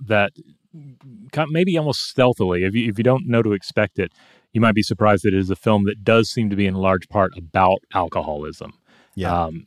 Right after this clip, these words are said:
Speaker 1: and I understand that the, the, the author of the novel, part of this was, was semi-autobi-, autobiographical.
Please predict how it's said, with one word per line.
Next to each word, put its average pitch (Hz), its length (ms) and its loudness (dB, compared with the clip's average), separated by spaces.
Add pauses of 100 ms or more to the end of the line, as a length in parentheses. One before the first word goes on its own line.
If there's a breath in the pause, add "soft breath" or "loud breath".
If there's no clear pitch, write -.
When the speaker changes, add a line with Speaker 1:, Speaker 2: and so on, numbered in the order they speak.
(120)
Speaker 1:
and 98 160 -6
I 98 80 0
understand 107 440 0
that 95 180 -6
the, 92 200 -4
the, 90 380 -6
the 95 240 -8
author 95 240 -2
of 87 80 -6
the 90 60 -8
novel, 90 440 2
part 98 220 2
of 87 60 -4
this 87 140 -8
was, 92 360 -10
was 80 160 -10
semi-autobi-, 90 840 -4
autobiographical. 85 1200 -8